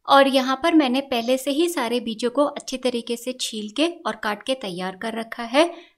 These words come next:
कटहल की सब्जी बनाते वक्त एक बात और ध्यान रखें, हमेशा कच्चे कटहल की ही सब्जी बनाएं, क्योंकि पके हुए कटहल की सब्जी कभी भी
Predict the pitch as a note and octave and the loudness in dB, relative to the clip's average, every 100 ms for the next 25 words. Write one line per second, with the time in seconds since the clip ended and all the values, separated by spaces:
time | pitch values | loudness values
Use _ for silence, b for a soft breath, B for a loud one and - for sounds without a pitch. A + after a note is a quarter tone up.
0 | _ B3+ B3+ E4 E4 F4+ D4+ - D4 C#4 | _ -2 2 4 4 2 2 2 2 2
1 | C4 C4+ C4 C#4+ - G#3+ G#3 A#3+ B3 - | 2 0 2 0 -2 -8 -4 -2 -4 -4
2 | G3 G3 G#3 B3 B3 B3 - D#4 F#4 B | -4 -4 -4 -4 -2 -2 4 4 4 B
3 | B - C4 B3+ B3+ E4 E4 D4 G#3+ - | B -2 0 2 2 0 0 -2 0 4
4 | E4 E4 C4 A#3+ A#3+ A#3+ B3 C#4 C4 G3+ | 2 4 0 0 -2 -2 0 0 0 -6
5 | - A#3+ G#3 G3+ A3+ B3+ A#3+ A#3+ - A#3 | -4 -2 -2 -2 -2 -2 -4 -6 -4 -4
6 | C#4+ D4+ D4 A#3+ G#3 G#3+ G#3 B3 G#3 - | 2 2 2 -2 -6 -8 -8 -8 -8 -6
7 | B3+ A3+ G#3 G3+ C#4 E4 | -6 -6 -6 0 2 2